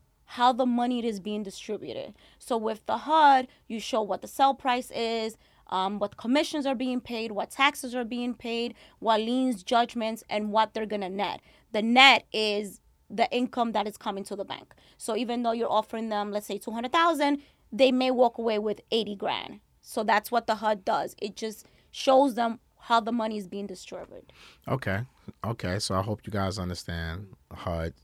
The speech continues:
Speaker 2: C Ds, that process. But give us some more A B C stuff, right? Like, what is the process? You, you have a homeowner. They wanna go through a short sale. What does that process look like?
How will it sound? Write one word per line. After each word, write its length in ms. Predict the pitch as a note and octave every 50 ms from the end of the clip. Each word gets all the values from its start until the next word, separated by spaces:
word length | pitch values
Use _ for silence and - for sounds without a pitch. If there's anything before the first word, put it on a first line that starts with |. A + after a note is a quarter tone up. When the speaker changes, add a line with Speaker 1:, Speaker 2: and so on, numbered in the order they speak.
| _ _ -
Speaker 2:
C 300 | - - - - E2+ E2
Ds, 420 | E2 E2 D#2+ D#2+ D#2+ D#2 - - _ -
that 200 | D#2 D#2 D2 -
process. 600 | - D#2+ D#2 D#2 D#2 - - D2+ D2+ D#2 - - - - - - - - _ -
But 160 | - F#2+ F#2
give 160 | G#2 A#2+ C3+
us 100 | C#3+ C3
some 180 | - - A2+ A2
more 220 | A2 G#2+ G#2 G2+ - -
A 140 | - G2+ G2
B 140 | F#2 F#2 F#2
C 220 | F2 - - E2+ D#2+
stuff, 400 | - - - D#2 C#2+ - - -
right? 260 | E2 E2 E2 E2+ E2 - _ _ - - _ _ _ -
Like, 240 | F#2+ F2+ F2+ F2 D#2+
what 360 | - G2+ F#2+ F#2 G2+ B2 C#3+ D#3
is 120 | D3 C3
the 80 | - A2+
process? 800 | - - - - G#2+ G#2+ A2 - - - F#2+ E2 E2+ D#2+ - - _ - - _ _ _ _ -
You, 180 | - F#2 F2+ -
you 120 | - F2+ F#2+
have 220 | G#2 G#2+ A#2+ A#2+
a 40 | B2+
homeowner. 640 | A#2+ A#2+ A2+ A2 G2+ G2 F#2+ F#2 F2 E2+ F2 D#2 - -
They 80 | F#2+
wanna 300 | F#2 F2 F#2+ G2+ G#2+ A2+
go 200 | G2 G#2 G2+ G2+
through 220 | - - G2 F#2 F#2
a 40 |
short 300 | F2 - - F2+ E2+ E2
sale. 340 | - - D#2 D2+ D#2 D#2 G2 - _ _ _ _ _ _ _ _ _ _ _ _ -
What 220 | - E2+ F2+ G#2+ A2
does 140 | A2 G2
that 200 | - G#2+ F2+ -
process 500 | - - G2 F2+ F2 - - E2+ D#2+ -
look 200 | E2+ E2 E2 -
like? 260 | - A#1 - - _